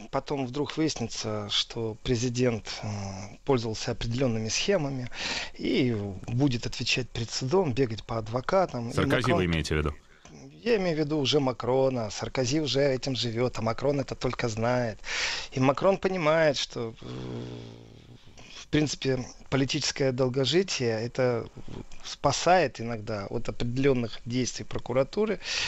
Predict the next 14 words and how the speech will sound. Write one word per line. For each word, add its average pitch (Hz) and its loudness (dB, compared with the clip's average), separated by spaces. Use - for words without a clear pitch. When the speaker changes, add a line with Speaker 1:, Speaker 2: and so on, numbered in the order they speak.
Speaker 1:
И 135 4
обратите 165 -2
внимание, 131 0
французские 156 0
политики, 185 0
у-, 147 -4
после - -2
того, 156 2
как - -6
они 143 0
были 131 0
президентами, 131 0
они 120 0
уходят, 127 -2